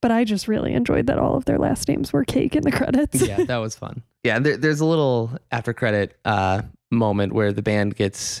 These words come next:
Speaker 2: introduced, um, like,
Speaker 1: Yeah.
Speaker 2: like they're playing a, their, the live show that we see at the beginning, and they kinda go back to that at the end of the credits. And the, the, each member of the band just gets, uh, an introduction as, "This is Sophie Cake," and they do a, a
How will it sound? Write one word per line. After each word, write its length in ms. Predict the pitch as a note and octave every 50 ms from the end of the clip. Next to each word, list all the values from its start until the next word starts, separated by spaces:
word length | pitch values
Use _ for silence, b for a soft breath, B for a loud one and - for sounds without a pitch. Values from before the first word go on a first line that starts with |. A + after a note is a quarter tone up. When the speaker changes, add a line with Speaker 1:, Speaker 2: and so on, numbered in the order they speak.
| - -
Speaker 2:
introduced, 800 | G#2 A#2+ A2+ G#2+ A2+ A2 G#2+ G#2 - - - - - - - - _ _ _ _ _ -
um, 440 | - G2+ G2 F#2+ F#2 F#2+ F#2 G2 G#2+ - - B B B B B
like, 160 | B2+ C3 G4
Speaker 1:
Yeah. 60 | G4+
Speaker 2:
like 140 | C3 C3 B3
they're 120 | G#3+ -
playing 280 | - - C#3 A#2+ A#2 A2
a, 140 | A2 A2 A2 - -
their, 380 | - G#2 A#2+ A2+ A2 G#2+ G2+ - _ _ -
the 80 | - A#2
live 240 | A2 G#2+ G#2+ G#2+ G#2+
show 200 | - - A#2+ G#2+
that 120 | G#2 G2
we 80 | - A2+
see 160 | - - A2
at 60 | G2+
the 60 | G#2+ G2+
beginning, 460 | A2+ G#2 - G#2 G2+ G2 F#2+ G2 F#2+
and 100 | F#2+ G2
they 80 | G2
kinda 220 | G2 - - G2 G2
go 140 | - G2+ G2
back 220 | G2 F#2+ G2 -
to 60 | - G2+
that 200 | F#2+ F#2+ F#2 F#2
at 140 | A2 _
the 220 | - - F#2+ - - -
end 160 | B2+ C#3 C3
of 140 | A2+ - -
the 240 | - F#2+ F#2 F#2
credits. 560 | F#2 - - A2 F#2+ F#2 F2+ - - - - - -
And 540 | - G#2 G2+ G2 G2 F#2+ F#2+ F#2 - - - _ _
the, 240 | - A#2 G2+ - G#2
the, 240 | B2 B2+ B2+ - -
each 180 | B2+ B2 - -
member 240 | C#3 A#2+ A#2 A#2+
of 80 | A2+ G#2
the 80 | A#2 G#2+
band 280 | - G#2+ G#2 G#2 G2
just 180 | - A2+ - -
gets, 300 | - G#2 - - - F#2+
uh, 240 | F#2+ G2 - - -
an 120 | - G#2+ A2
introduction 560 | G2+ A2 G#2 G2 G2 G2 - - - G2+ G2
as, 320 | F#2+ F#2 F#2 F#2+ G2+ - B B B B B B B B B B -
"This 160 | D3 D3 -
is 640 | D#3 D3 C#3+ C#3 C#3 C3+ B2+ B2+ - - - - - _ _ _ _ -
Sophie 500 | - - F#3+ F3+ E3+ - D#3+ C#3 A#2+ A2+
Cake," 480 | G#2 - - C#3+ B2 G#2+ G2 F#2+ - -
and 140 | A#2 A2+ G#2
they 80 | G#2+
do 240 | - A#2 A2+ A2+ A2
a, 60 | F2 -
a 300 | - G#2 G2+ G2+ G2+ G2